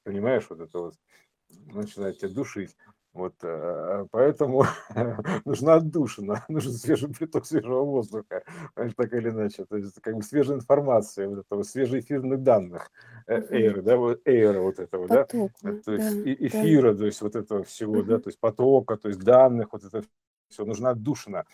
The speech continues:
Speaker 1: потому что тебе уже душно становится, понимаешь, тебя уже все, ты <laughs> уже врать никто тебе не рвешь, потому что чувствуешь себя, как будто тебя повешенное уже, понимаешь, это все ду-, душит не могу, дышать нечем. Вот поэтому нужна отдушина некая. Вот,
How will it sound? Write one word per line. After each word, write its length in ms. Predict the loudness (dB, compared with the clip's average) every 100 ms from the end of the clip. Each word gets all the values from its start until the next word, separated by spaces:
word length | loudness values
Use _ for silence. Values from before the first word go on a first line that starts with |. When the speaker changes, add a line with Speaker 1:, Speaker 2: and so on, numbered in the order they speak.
| _ -20 -10
Speaker 1:
потому 200 | -6 -6
что 140 | -6
тебе 180 | -6 -4
уже 140 | -2 -4
душно 400 | -2 -2 -4 -12
становится, 400 | -10 -8 -8 -10
понимаешь, 300 | -12 -14 -12
тебя 160 | -4 -4
уже 120 | -4
все, 160 | -10
ты 120 | -8 -8
<laughs> 0 |
уже 200 | -6 -6
врать 340 | 2 6 6
никто 180 | 4 -6
тебе 220 | -10 -4
не 80 | 0
рвешь, 360 | 2 2 -4 -6
потому 220 | -8 -8 -12
что 160 | -20 -8
чувствуешь 360 | -8 -6 -6
себя, 160 | -4 -4
как 140 | -6
будто 120 | -8 -2
тебя 140 | -2
повешенное 680 | 4 4 4 -2 -6 -10 -10
уже, 200 | -8 -10
понимаешь, 260 | -8 -8 -8
это 200 | -10 -12 _ -20 -20 _
все 160 | -8 -6
ду-, 360 | -4 -4 -4
душит 360 | -4 -4 -4 -8
не 80 | -8
могу, 320 | 0 0 0
дышать 360 | -2 -2 -2 -4
нечем. 400 | -6 -14 -14 -20 _ -20 _ -14
Вот 140 | -4
поэтому 340 | 2 2 0 -4
нужна 360 | -4 0 2
отдушина 500 | 2 2 -2 -2 -8
некая. 460 | -6 -8 -8 -8 -8 _ _ _ _
Вот, 200 | -10 -10